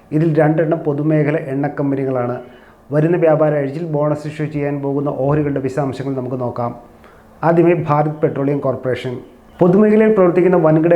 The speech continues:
എണ്ണ ശുദ്ധീകരണശാലയും വിവിധയിനം പെട്രോളിയം ഉൽപ്പന്നങ്ങളുടെ വിതരണക്കാരുമാണ് ഭാരത് പെട്രോളിയം കോർപ്പറേഷൻ അഥവാ ബി പി സി എൽ. വരുന്ന വ്യാപാരാഴ്ചയിൽ ഓഹരി ഉടമകൾക്ക് ഒന്ന്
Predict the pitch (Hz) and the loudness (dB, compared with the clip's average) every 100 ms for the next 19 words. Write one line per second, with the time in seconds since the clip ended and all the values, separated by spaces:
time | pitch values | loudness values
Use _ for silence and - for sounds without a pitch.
0 | 156 165 165 160 156 156 156 156 147 151 | 4 2 0 0 2 4 2 0 0 -2
1 | 143 139 143 160 160 151 139 151 156 143 | -2 -4 -2 -2 -2 -2 -2 0 0 0
2 | 151 147 143 143 139 139 143 151 151 147 | -4 -4 -2 -4 -2 -2 -2 -2 0 0
3 | 143 127 107 104 143 139 - 139 143 143 | -2 -4 -6 -6 -4 -4 -6 -4 -2 -2
4 | 135 131 123 139 135 131 135 151 139 131 | -2 -4 -4 -6 -6 -6 -2 0 0 -4
5 | 131 123 127 120 113 - - - - 143 | -6 -8 -6 -6 -8 -16 -20 -20 -4 -2
6 | 160 175 160 147 147 147 139 - 170 170 | 0 2 4 4 2 0 -2 -4 -6 -2
7 | 147 151 156 143 139 147 - 143 160 | 0 2 2 2 0 -2 -2 0 2